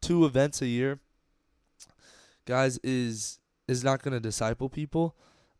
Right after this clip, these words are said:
Um, Life on Life is gonna disciple people, you know, and that happens through the local church. So what we do now is we have something called the Bridge Program, and this is something,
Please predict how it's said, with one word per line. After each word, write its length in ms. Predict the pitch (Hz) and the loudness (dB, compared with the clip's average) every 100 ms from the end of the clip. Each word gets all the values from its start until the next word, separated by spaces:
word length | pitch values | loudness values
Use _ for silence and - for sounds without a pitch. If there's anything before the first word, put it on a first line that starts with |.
| - | 0
Um, 500 | 120 113 110 107 - - | 2 2 0 -4 -10 -14
Life 360 | 113 127 147 | -4 -2 0
on 160 | 135 110 | -2 -4
Life 240 | 113 113 | -6 -6
is 160 | 107 - | -8 -8
gonna 180 | 107 98 | -8 -8
disciple 480 | 107 117 - - - | -8 -8 -8 -10 -14
people, 420 | - - - - _ _ - | -16 -14 -16 -18 _ _ -10
you 120 | 120 | -6
know, 220 | 113 113 | -4 -6
and 160 | 117 113 | -6 -6
that 140 | 117 | -4
happens 360 | 113 110 110 - | -4 -4 -6 -4
through 120 | 113 | -2
the 80 | 107 | -2
local 320 | 107 - 110 | -2 -6 -10
church. 320 | - 117 110 | -2 -2 -2
So 160 | - 113 | -4 0
what 180 | 120 | -2
we 220 | 113 123 156 | -2 -6 -6
do 260 | 127 160 | -4 -2
now 400 | 143 143 135 123 - - _ _ _ _ _ _ _ - | 0 0 0 -4 -10 -20 _ _ _ _ _ _ _ 2
is 260 | 131 120 | 6 6
we 120 | 107 131 | 4 4
have 180 | 135 | 4
something 380 | 110 127 110 120 | 2 -2 -2 -8
called 240 | 110 120 113 | 0 0 0
the 80 | |
Bridge 320 | 104 110 113 - | -2 -2 -2 -2
Program, 420 | 107 101 104 104 | -4 -2 -6 -6
and 100 | 107 | -4
this 200 | 131 - | -4 -2
is 100 | 131 | -2
something, 380 | 143 120 127 | -2 -2 -6